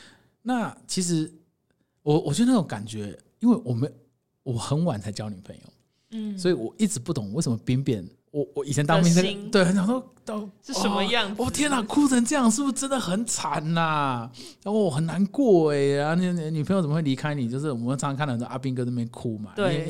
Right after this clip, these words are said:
Speaker 1: 然后我又是班长，所以有时候看，就，就也要去安慰他。可是我也没什么感情经验呢，也很难去安慰。哦，我终于知道，原来人在异乡当中被人家提分手是很难过的一件事情。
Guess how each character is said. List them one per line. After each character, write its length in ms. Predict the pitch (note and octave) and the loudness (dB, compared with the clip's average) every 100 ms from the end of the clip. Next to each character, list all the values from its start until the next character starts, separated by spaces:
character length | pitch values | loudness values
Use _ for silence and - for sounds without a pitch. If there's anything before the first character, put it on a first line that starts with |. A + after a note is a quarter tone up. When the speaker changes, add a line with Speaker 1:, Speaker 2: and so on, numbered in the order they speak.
| D3 | -4
Speaker 1:
然 60 | C#3+ | -2
后 100 | D3 | 0
我 100 | B2+ | 0
又 60 | |
是 80 | C3 | -2
班 220 | C3 B2 | -2 -4
长， 140 | A#2+ G#2 | -4 -4
所 140 | C#3+ | -4
以 20 | |
有 60 | A2+ | -2
时 80 | B2 | -4
候 100 | B2 | -4
看， 300 | C3 A#2 B2+ | -6 -6 -6
就， 160 | C3+ | -6
就 220 | C3+ C3+ A2+ | -8 -14 -10
也 60 | |
要 120 | B2 | -6
去 120 | B2 C3+ | -4 -4
安 140 | C3 | -4
慰 120 | C3+ | -4
他。 120 | A2+ A2+ | -4 -6
可 80 | |
是 80 | A2 | -2
我 120 | E3+ | 0
也 60 | B2+ | 0
没 100 | B2 | -2
什 80 | B2 | -4
么 80 | A2+ | -6
感 160 | G#2+ | -10
情 200 | G2+ G#2+ | -12 -12
经 160 | A2+ A2+ | -10 -10
验 120 | G#2 | -10
呢， 40 | G2 | -10
也 140 | A#2+ | -10
很 100 | A#2+ G#2 | -10 -10
难 120 | G2+ | -10
去 100 | A#2 | -12
安 220 | G#2+ G#2+ G#2+ | -12 -12 -12
慰。 180 | G2 _ - - - - - - | -14 _ -20 -20 -20 -20 -20 -10
哦， 100 | - | -2
我 140 | G3 - | 0 0
终 160 | C4 | 0
于 80 | B3+ | 0
知 220 | - - | 0 -6
道， 340 | A3+ A#3 B2+ - _ _ _ - | -6 -6 -8 -12 _ _ _ -4
原 220 | G#3+ G3+ | 0 2
来 100 | A#3+ | 2
人 180 | F3 D3+ | 2 2
在 160 | G3+ F#3+ | 0 0
异 180 | G3+ C3+ | 0 2
乡 240 | C#3+ C3+ | 2 2
当 140 | C#3+ | 2
中 160 | C#3+ D#3 | 2 0
被 140 | D#3+ | 0
人 180 | B2 A#2+ | 0 0
家 400 | A#2+ A#2 A2+ A#2+ - _ _ - | -2 -2 -4 -6 -12 _ _ -8
提 300 | - B2+ C3 | -4 -2 -2
分 260 | D#3+ D#3+ | 0 0
手 180 | D#3+ A2 | 0 -4
是 140 | - | -4
很 380 | B2+ - - G#2+ | -6 -8 -10 -10
难 180 | G#2 A2+ | -10 -6
过 180 | C#3 A#2+ | -2 -2
的 60 | |
一 20 | G2 | -4
件 200 | G#2+ G#2 | -10 -10
事 160 | - | -12
情。 260 | F2+ - | -12 -14